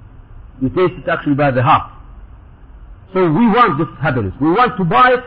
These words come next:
but we cannot buy it with money. So we will buy it with effort. We'll buy it with following Muhammad sallallahu alayhi wa sallam. We'll buy it by going the way that Muhammad sallallahu alayhi wa sallam walked.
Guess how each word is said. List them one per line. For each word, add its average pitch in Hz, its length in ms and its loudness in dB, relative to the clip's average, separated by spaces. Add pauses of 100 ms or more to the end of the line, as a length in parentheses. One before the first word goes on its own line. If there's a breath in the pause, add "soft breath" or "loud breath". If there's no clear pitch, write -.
but 185 200 -2 (440)
we 139 80 -4
cannot 180 280 -2
buy 185 100 2
it 143 80 -4
with 147 140 0
money. 147 240 0 (760)
So 165 60 -4
we 165 140 2
will 156 160 4
buy 160 240 2
it 143 120 -4
with 147 300 0
effort. - 380 -4 (580)
We'll 135 120 -2
buy 175 180 2
it 175 100 0
with 160 220 0
following 180 340 2
Muhammad 170 320 0
sallallahu 160 400 2
alayhi 151 240 2
wa 160 60 -2
sallam. 127 180 0 (260)
We'll 151 140 0
buy 190 240 4
it 139 160 -4
by 190 300 6 (1300)
going 214 320 2
the 185 160 4
way 202 260 2
that 160 160 0
Muhammad 180 300 2
sallallahu 165 160 -4
alayhi - 0 -
wa 196 80 0
sallam 175 240 2
walked. 196 320 0